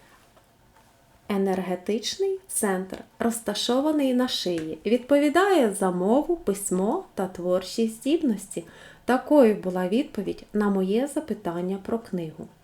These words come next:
Порадою картки було правдиво та з любов'ю вести записи ідей, думок та натхнень. А ангел з картки, в свою чергу, обіцяв наглядати за красномовством та гумором. Я лежала в ліжку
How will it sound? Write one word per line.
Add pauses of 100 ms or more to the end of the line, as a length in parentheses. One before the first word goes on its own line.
(420)
Порадою
картки
було
правдиво
та
з
любов'ю
вести
записи
ідей, (340)
думок
та
натхнень. (360)
А (260)
ангел
з
картки,
в
свою
чергу,
обіцяв
наглядати (100)
за
красномовством (260)
та
гумором. (720)
Я
лежала
в
ліжку